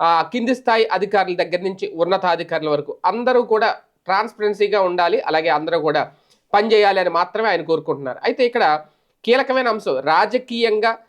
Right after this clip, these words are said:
ఆ, ఆయన ప్రజల్లో, రాజకీయంగానే కాదు, పరిపాలన పరంగా కూడా ప్రజల్లో ఒక మార్క్ అయితే సంపాదించేసుకున్నారు అతి తక్కువ కాలంలోనే.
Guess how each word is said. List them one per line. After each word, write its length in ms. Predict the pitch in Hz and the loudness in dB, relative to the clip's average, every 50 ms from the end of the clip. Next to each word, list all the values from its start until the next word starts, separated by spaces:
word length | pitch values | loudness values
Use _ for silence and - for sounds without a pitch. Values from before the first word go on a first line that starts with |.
| _ _ _ _ _ - | _ _ _ _ _ 0
ఆ, 320 | 156 156 160 156 151 156 156 - _ 175 | 2 4 4 4 2 2 -2 -2 _ 0
ఆయన 320 | 175 185 190 180 165 - - _ _ _ _ _ _ _ | 2 2 2 0 -2 -4 -6 _ _ _ _ _ _ _
ప్రజల్లో, 480 | - 190 196 196 240 233 220 180 143 113 | -2 0 2 2 4 4 4 2 2 0
రాజకీయంగానే 760 | 139 147 165 175 196 196 226 226 214 220 220 214 208 208 202 | 0 0 0 0 -2 -2 -2 0 0 2 2 2 2 2 2
కాదు, 320 | 196 196 190 202 247 269 - _ _ _ _ _ _ | 0 0 0 0 -2 -4 -8 _ _ _ _ _ _
పరిపాలన 440 | 208 214 202 202 254 247 233 233 226 | 0 2 2 2 2 2 2 2 0
పరంగా 380 | 220 220 190 180 180 170 170 160 | 0 0 0 -2 0 0 -2 -2
కూడా 200 | 147 147 127 127 | -2 -2 -4 -4
ప్రజల్లో 540 | - - _ 190 196 185 240 254 240 220 214 | -8 -8 _ -4 -2 0 0 0 2 2 0
ఒక 240 | - - 196 - | 0 -2 -4 -4
మార్క్ 460 | 208 185 185 185 202 233 285 - - 247 | -4 -2 0 2 2 2 0 0 -2 -2
అయితే 160 | 240 240 233 | -2 -2 -2
సంపాదించేసుకున్నారు 920 | 220 208 190 - 196 190 185 185 147 175 160 156 - 156 135 131 120 - - _ 160 | -2 -2 0 0 0 -2 -2 -4 -6 -6 -6 -6 -6 -6 -4 -4 -6 -6 -4 _ -4
అతి 180 | 165 - 233 | -4 -2 -4
తక్కువ 400 | - - 202 - - - 208 185 | -4 -4 -4 -4 -4 -4 -4 -2
కాలంలోనే. 540 | - - 151 139 135 123 120 117 110 - - | 0 0 0 0 0 -2 -4 -8 -10 -12 -16